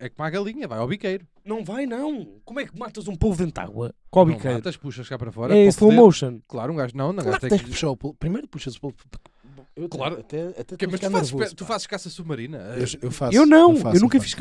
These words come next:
Speaker 2: caça submarina,
Speaker 3: Eu já
Speaker 2: mas
Speaker 3: fiz
Speaker 2: já
Speaker 3: muito tempo da minha
Speaker 2: Pois,
Speaker 3: vida.
Speaker 2: é isso, é com um arpão também eu consigo falar. <laughs> Com um arpão, com um arpão também eu tenho, não tenho medo de tubarões martelos, pá. Agora digo já uma coisa.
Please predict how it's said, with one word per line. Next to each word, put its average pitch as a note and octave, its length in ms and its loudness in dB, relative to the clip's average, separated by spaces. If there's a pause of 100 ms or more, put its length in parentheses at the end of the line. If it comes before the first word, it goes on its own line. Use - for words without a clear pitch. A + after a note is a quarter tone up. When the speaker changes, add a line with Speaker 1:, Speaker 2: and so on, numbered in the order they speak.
(120)
Speaker 2:
caça B3+ 120 -2
submarina, C4 320 2
Speaker 3:
Eu - 40 4
já - 120 6
Speaker 2:
mas E3 160 4
Speaker 3:
fiz C3 100 -2
Speaker 2:
já D#3+ 80 2
Speaker 3:
muito D#3+ 120 -8
tempo A#2+ 260 -8
da A#2+ 80 -6
minha B2 160 -8
Speaker 2:
Pois, C#4+ 280 -8
Speaker 3:
vida. A#2 120 -16
Speaker 2:
é C#3+ 240 -8
isso, A3+ 280 -8
é D3 80 -4
com D#3+ 220 -4
um F3 140 0
arpão A#3 280 0
também B3+ 220 -4
eu C4 60 -6
consigo B3 280 -12
falar. A3+ 380 0 (400)
<laughs> - 360 -6
Com G#3+ 140 4
um A3 120 8
arpão, C4 360 10 (260)
com B3 200 2
um B3+ 40 8
arpão C#4 300 8
também D#4 240 2
eu D#4 80 4
tenho, D4+ 180 2
não D4+ 140 2
tenho D#4 160 2
medo C#4+ 180 2 (240)
de A3 180 -8
tubarões C#4 360 2
martelos, B3 460 0
pá. A#2 280 -8 (600)
Agora A#3+ 260 4
digo G3+ 200 4
já F3+ 160 4
uma G3+ 120 4
coisa. A#2+ 380 -6